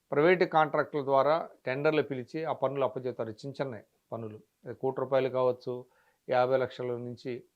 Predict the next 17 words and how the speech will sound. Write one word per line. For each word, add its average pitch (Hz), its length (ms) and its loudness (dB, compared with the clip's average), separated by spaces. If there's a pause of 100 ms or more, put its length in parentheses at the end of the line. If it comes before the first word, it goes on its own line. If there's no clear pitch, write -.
(160)
దాదాపు 139 360 6
పది 143 260 4
లక్షలు 156 320 4
దాటినటువంటి 139 1000 0 (420)
ప్రతి 143 200 0
పనికి 151 440 0
టెండర్ 131 340 -4
పిలవాలి. 113 480 -4 (100)
ఎందుకంటే 135 280 -6
పది 135 260 2
లక్షల 139 300 0
లోపు 143 380 2
అయితే 139 280 -2
నామినేషన్ 139 600 -2
మీద 131 120 -4
పనులు 123 600 -4
అప్పచెబుతారు. 127 640 -8